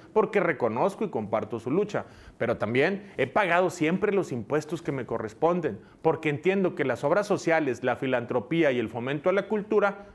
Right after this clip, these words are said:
no es función de las empresas. El empresario no realiza una labor social.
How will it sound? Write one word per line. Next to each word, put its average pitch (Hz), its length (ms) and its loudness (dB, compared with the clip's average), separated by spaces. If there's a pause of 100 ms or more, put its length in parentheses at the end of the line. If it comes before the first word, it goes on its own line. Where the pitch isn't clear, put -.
no 170 280 4
es 202 200 0
función 131 440 -2
de 120 80 2
las 104 180 -2
empresas. 98 640 -8 (280)
El 127 140 2
empresario 165 540 2
no 190 120 2
realiza 208 400 0
una 202 160 2
labor 139 300 2
social. 139 520 0